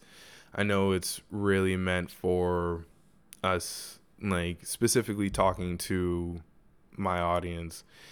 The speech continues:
It is, and the other podcasters I know who listen to this, I know we use this to talk about basketball, talk about other sports, but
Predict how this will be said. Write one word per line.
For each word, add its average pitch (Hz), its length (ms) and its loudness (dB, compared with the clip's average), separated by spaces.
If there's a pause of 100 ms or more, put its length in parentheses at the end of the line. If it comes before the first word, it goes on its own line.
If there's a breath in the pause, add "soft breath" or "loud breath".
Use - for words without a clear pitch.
(240 loud breath)
It 98 140 2
is, 90 520 -2 (460)
and 90 560 0 (220)
the 95 440 6
other 90 220 2
podcasters 90 760 -4
I 87 60 -2
know 87 240 -2
who 87 140 -2
listen 90 300 0
to 87 120 -6
this, 85 360 4 (500 loud breath)
I 98 80 2
know 98 200 4
we 92 140 0
use 92 340 -2
this 90 320 0
to 90 360 2
talk 92 340 0
about 90 260 0
basketball, 90 480 0
talk 90 180 -2
about 90 260 -2
other 85 180 -4
sports, 90 480 0
but 87 360 -2